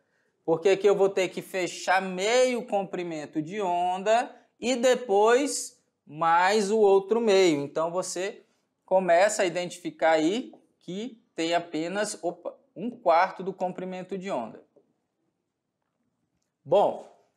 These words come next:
aí a relação vai fazendo a mesma coisa, um e meio, dois e meio e assim por diante. Então,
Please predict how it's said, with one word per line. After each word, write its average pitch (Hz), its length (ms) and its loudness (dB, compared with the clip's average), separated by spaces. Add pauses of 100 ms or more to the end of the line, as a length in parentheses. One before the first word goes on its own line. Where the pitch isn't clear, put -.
(120)
aí 233 220 4
a 277 100 4
relação 254 560 2
vai 233 340 4 (600)
fazendo 196 400 2
a 208 60 4
mesma 220 420 2
coisa, 151 480 0
um 208 160 2
e 233 40 4
meio, 208 640 2 (380)
dois 180 440 0
e 196 60 -4
meio 190 560 0
e 202 140 0
assim 180 320 0
por 196 240 2
diante. 165 460 -6
Então, 202 520 0